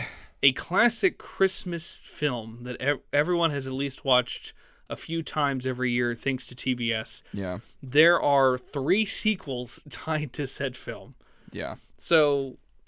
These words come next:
Speaker 2: in honor of Christmas, in honor of the holiday season being jolly and possibly shooting your eyes out depending on what Christmas gift you get, we are gonna be tackling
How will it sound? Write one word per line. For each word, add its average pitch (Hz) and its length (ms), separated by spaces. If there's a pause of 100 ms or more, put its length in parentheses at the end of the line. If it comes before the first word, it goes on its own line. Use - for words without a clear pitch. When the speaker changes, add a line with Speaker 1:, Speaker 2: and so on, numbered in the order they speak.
Speaker 2:
in 156 100
honor 208 340
of 185 120
Christmas, - 640
in 151 100
honor 156 220
of 151 80
the 143 140
holiday 160 440
season 143 560
being 139 360
jolly 131 500
and 123 200 (640)
possibly 147 540
shooting 147 260
your 127 160
eyes 123 240
out 127 140
depending 127 320
on 120 120
what 127 200
Christmas 127 400
gift - 280
you 120 80
get, 117 280 (380)
we 185 240
are 220 60
gonna 180 220
be 170 120
tackling 127 800